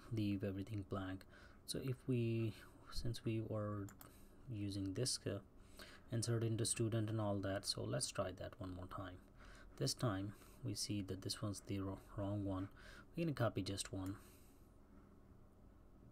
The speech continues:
just copy the whole thing. So what we want to do is,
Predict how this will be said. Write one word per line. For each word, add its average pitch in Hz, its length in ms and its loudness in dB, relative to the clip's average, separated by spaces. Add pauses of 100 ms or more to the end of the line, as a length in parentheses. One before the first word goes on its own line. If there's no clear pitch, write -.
(320)
just - 280 -2
copy 104 280 0
the 98 140 4
whole 95 320 2
thing. 98 260 0 (680)
So 143 140 4
what 143 200 4
we 160 60 4
want 131 280 8
to 131 40 2
do 120 240 8
is, 104 320 6